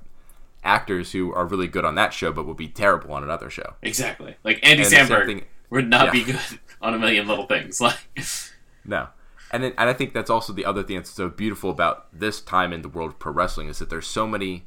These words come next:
Speaker 1: more prominent wrestling promotions that can do these different styles, so that wrestlers who are really good at one style but are in the wrong promotion, instead of just being kind of fucked, like,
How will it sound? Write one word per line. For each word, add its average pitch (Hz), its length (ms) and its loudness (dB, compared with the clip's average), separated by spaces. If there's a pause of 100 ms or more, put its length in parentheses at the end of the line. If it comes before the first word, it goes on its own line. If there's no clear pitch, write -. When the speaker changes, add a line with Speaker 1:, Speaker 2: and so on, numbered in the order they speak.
Speaker 1:
more 87 200 -6
prominent 90 520 -2
wrestling 90 320 -4
promotions 80 520 -6
that - 200 -10
can 71 300 -12 (240)
do 98 160 -4
these 90 140 -6
different 71 280 -10
styles, 80 500 0 (180)
so 98 180 -4
that 92 320 0
wrestlers 95 500 -2
who 92 120 -2
are 80 80 -2
really 82 260 -4
good 92 220 -4
at 71 100 -6
one 82 140 -6
style 76 500 0 (400)
but 92 140 0
are 92 40 0
in 82 60 -4
the 76 60 -8
wrong 82 240 -6
promotion, 80 560 -6 (340)
instead 101 300 0
of 95 80 -2
just 90 180 -8 (240)
being 90 180 -4
kind 73 200 -4
of - 80 -12
fucked, - 400 0 (400)
like, 78 260 -4